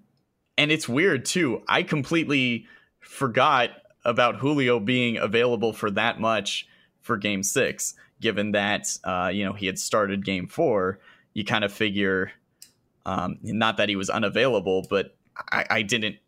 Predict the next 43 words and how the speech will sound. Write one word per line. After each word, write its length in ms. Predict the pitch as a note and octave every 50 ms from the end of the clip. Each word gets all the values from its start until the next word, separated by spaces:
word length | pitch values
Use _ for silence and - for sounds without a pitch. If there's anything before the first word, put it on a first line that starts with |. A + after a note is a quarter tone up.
| _ _ -
I 80 | B2
didn't 220 | C#3 D#3 D3+ B2 G2
view 180 | G2+ B2+ D3 D3+
him 120 | C3+ B2+
as 120 | A#2+ A2 A2+
a 60 | A2
reliever 600 | G#2 G#2 G#2+ C#3 F#3+ D#3+ A#2 A2 G2+ F2+ E2 - -
at 120 | - G#2 G2
that 160 | G2+ G2+ G2
point 220 | G#2+ G#2 G2 G2
anymore, 340 | F#2 F2+ F#2 F2+ F2+ F2 F#2
you 100 | F#2+ G2
know, 140 | G#2 G#2 G#2
but, 340 | G2 G2+ A#2+ A#2+ A2 - - - - _ _ _ - - - - _ _ _ _ _ _
um, 400 | - A2+ A2+ G#2+ G2+ G2+ G2 - - _ _ _ -
I 100 | - B2+
was 140 | A#2+ A2 G#2+
also 200 | A2+ - - G2+
drunk. 360 | F#2+ F2+ E2 C#2+ F2 - - _
So, 380 | - - - - C3 A2 F#2+ E2+
uh, 280 | - - A#2+ B2+ A#2+ G#2
<laughs> 40 | - - C#3 - - E3+ C#3+ - - -
that's 280 | G#3 - - F#3+ G3+ G3+ - G#3 F#3+ - G#3 D3+ C3+ C3 - - -
kinda, 380 | - - D3 B2+ B2 A#2 G#2+ -
it's, 800 | - B3 D4 D#4 D#4+ D4+ C#4+ A#3 - - C3 C3 C3+ D3 D3+ C#3 G3
it 80 | F3
is 140 | C3+ B2 A2
what 120 | A#2+ A2
it 80 | G#2 G#2
is. 160 | G#2 G2 - - A3 C#4 C#4 A#3+ G3 - -
Um, 320 | - A2+ A2 G#2+ G2+ G2 -
and 180 | - A#2 G#2 G#2
then 160 | A2+ G#2+ G#2+
Julio 580 | G#2+ A#2+ A#2 A2+ A2+ A2 G#2+ G#2 G2+ G2+ G2+ - _ _ _ _ _ _ -
goes 260 | - G#2 F#2+ F#2+ - -
eight 180 | - G2 G2+ F#2+
up, 160 | F#2 F#2 - -
eight 200 | - G2 - -
down 340 | - D2 G#1+ G1+ G#1 A#1 - _ _ _ _ _ _ _ _ _ _ _ _
to 140 | - - -
end 140 | - F2+ D2
the 60 | -
game, 380 | C#2 D#2 C#2+ A1 G#1 C2+ -